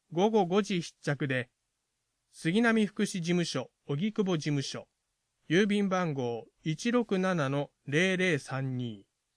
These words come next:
天沼三の十九の十六、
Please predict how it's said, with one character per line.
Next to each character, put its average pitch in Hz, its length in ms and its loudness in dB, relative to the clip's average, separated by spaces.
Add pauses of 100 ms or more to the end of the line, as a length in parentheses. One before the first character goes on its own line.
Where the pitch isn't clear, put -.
天 160 300 0
沼 160 300 0 (100)
三 202 320 0
の 208 160 2
十 180 280 0
九 175 260 -2
の 113 180 -4
十 127 260 -6
六、 123 320 -8